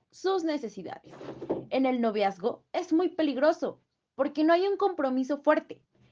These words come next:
El acoso y el uso de ellas para solo satisfacerse, ya sea cual sea la necesidad de ellas, por eso lamentablemente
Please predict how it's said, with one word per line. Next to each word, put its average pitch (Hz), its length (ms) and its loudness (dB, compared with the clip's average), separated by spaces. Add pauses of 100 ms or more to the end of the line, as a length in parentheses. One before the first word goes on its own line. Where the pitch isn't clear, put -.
El 202 160 0
acoso 233 520 0 (140)
y 208 160 -4
el 208 160 2
uso 233 320 0
de 208 180 0
ellas 185 380 -6 (440)
para 220 220 2
solo 277 320 2
satisfacerse, 185 960 -6 (380)
ya 320 320 4
sea 320 340 0
cual 196 240 2
sea 240 320 0
la 220 120 0
necesidad 175 720 -8 (580)
de 220 300 4
ellas, 202 340 -2 (380)
por 370 160 2
eso 392 220 0
lamentablemente 302 1120 2